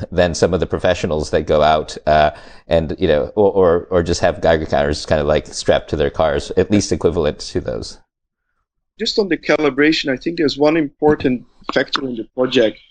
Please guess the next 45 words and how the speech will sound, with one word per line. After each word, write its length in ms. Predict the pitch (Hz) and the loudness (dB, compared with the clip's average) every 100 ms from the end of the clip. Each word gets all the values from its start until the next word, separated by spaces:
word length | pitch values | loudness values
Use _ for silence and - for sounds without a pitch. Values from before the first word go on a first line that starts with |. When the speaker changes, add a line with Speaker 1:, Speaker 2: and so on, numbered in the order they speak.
| 120 | -2
Speaker 2:
that 140 | 117 | 0
is 360 | 120 107 - - | 0 0 -4 -8
unique 380 | 120 123 160 156 | -4 2 2 2
is, 140 | 113 | 0
is 140 | 117 107 | 0 0
that 220 | 120 110 | -2 0
we 120 | 190 | -2
measure 320 | 175 147 147 | 0 2 2
around 380 | 127 120 127 120 | 2 4 4 2
the 80 | 113 | 2
world 320 | 113 127 117 | 4 4 2
now. 100 | 104 | -2
We 100 | 92 | -4
started 320 | 107 143 143 | -2 0 0
in 160 | 127 113 | -2 -4
Japan, 400 | 110 - 110 104 _ - - _ - | -6 -4 -4 -4 _ -20 -20 _ -6
but 140 | 123 | -2
we 80 | 131 | 2
now 160 | 131 | 2
have 360 | 139 135 117 110 _ | 2 0 0 -2 _
data 300 | 101 131 143 | 0 2 4
from 200 | 127 117 | 0 -2
over, 460 | 113 117 113 104 104 - | 0 0 -2 -4 -6 -6
uh, 160 | 104 98 | -4 -2
sixty 380 | - 156 - | -2 -2 -2
countries, 720 | 123 123 123 - 107 107 - - _ _ | -2 -2 -2 0 0 0 -4 -12 _ _
lots 200 | 131 170 | -2 2
of 100 | 156 | 2
data 220 | 131 131 | 2 0
from 220 | 120 127 117 | -2 -4 -4
the 100 | 117 | -2
U 240 | 117 120 | 2 2
S, 220 | 117 - | 2 0
lots 140 | 135 - | 0 0
of 80 | |
data 180 | 123 120 | 0 0
from 180 | - 113 | -2 -2
Europe, 360 | 117 117 110 - _ - - - | 2 4 2 0 _ -20 -20 -2
uh, 180 | 120 110 | 2 4
lots 180 | 120 127 | 2 0
of 100 | 131 | 0
data 200 | 127 123 | 0 0
from, 140 | 123 - _ _ _ _ _ _ _ _ _ _ 123 | -2 -6 _ _ _ _ _ _ _ _ _ _ 0
uh, 180 | 120 120 110 - - - | 2 2 -2 -14 -16 -4
and 340 | - 131 127 | 2 2 0